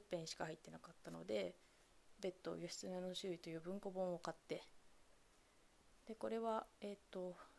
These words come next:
三十九回、えっとですね、朝日新聞のピーアール版っていうのがあって、それで連載をされていたそうなんですけど、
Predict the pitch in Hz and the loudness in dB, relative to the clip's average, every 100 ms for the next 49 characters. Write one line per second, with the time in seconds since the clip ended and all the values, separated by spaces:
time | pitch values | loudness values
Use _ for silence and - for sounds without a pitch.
0 | - - 247 208 180 - - 185 185 180 | -12 -6 -2 -2 -4 -6 -2 0 2 0
1 | 175 - - - - - - - - - | 0 -4 -12 -20 -20 -20 -20 -20 -20 -20
2 | - - - - - 190 165 - - - | -20 -20 -20 -20 -6 -4 -4 -6 -8 -8
3 | - 165 160 - 165 165 - - - 285 | -2 -2 -2 -4 -4 -8 -12 -6 4 4
4 | 277 294 311 254 170 165 170 - 240 247 | 8 6 8 4 4 0 -4 2 6 6
5 | 247 240 226 247 180 165 170 - 175 226 | 4 2 4 2 4 2 0 0 -2 2
6 | 240 240 233 233 226 277 254 - - - | 4 4 4 0 4 6 6 2 -14 -4
7 | 196 180 170 170 165 175 165 - 165 170 | 2 2 4 4 4 2 0 -2 -4 -4
8 | - 160 - - - - - 185 160 156 | -2 -2 -2 -12 -14 -12 -2 2 2 0
9 | 156 156 - 180 240 196 | -4 -4 -4 2 2 2